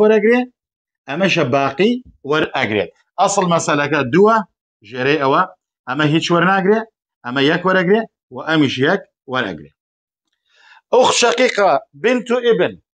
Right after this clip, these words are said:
مادام فەرع وارث هەیە مردووەکە، ئوخت شەقیقە هیچ وەرناگرێ، هیچ وەرناگرێ. ئەی ئەمان چۆن وەرێگرن؟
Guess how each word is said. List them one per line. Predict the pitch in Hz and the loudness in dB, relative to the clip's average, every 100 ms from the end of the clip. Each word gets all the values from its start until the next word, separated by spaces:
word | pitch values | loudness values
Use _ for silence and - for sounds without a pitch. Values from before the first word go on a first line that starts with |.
| _ 135 | _ -4
مادام | 160 160 220 185 | 0 2 0 0
فەرع | 208 240 202 208 | 0 2 2 4
وارث | 190 233 233 | 4 2 0
هەیە | 208 165 | 0 0
مردووەکە، | 147 131 127 131 156 | -2 -2 -2 -2 0
ئوخت | 208 - - | 0 -2 0
شەقیقە | 175 175 214 220 | -2 -4 -4 -4
هیچ | 185 | 0
وەرناگرێ، | 220 214 226 190 120 - _ _ _ _ 151 | 0 2 0 0 -2 -4 _ _ _ _ -8
هیچ | 220 - - - | -6 -8 -14 -4
وەرناگرێ. | 170 180 175 123 104 - _ _ | 0 2 0 0 -2 -4 _ _
ئەی | 180 220 | 0 2
ئەمان | 269 240 175 | 2 0 0
چۆن | 180 160 | 0 0
وەرێگرن؟ | 139 131 143 | 0 0 -2